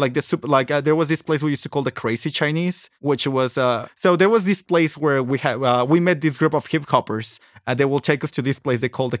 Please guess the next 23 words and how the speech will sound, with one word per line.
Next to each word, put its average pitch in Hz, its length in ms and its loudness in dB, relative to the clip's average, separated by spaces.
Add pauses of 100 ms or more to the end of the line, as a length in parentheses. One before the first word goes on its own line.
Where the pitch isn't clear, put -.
Crazy 110 240 -4
Chinese. 151 520 -4 (400)
And 139 140 2
it 143 140 0
was, 127 160 -4
uh, 123 260 4
it 147 100 2
was 139 80 -2
not 156 160 6
a 190 40 4
Chinese 156 360 0
restaurant. 143 360 0
It 143 120 -4
was - 80 -6
a 123 40 -4 (100)
very 131 120 2
Japanese 131 600 -2 (140)
restaurant. 120 420 -4 (380)
Uh, 135 500 4 (120)
but 139 160 0
they 156 140 2
will 170 80 0 (160)
serve 147 260 2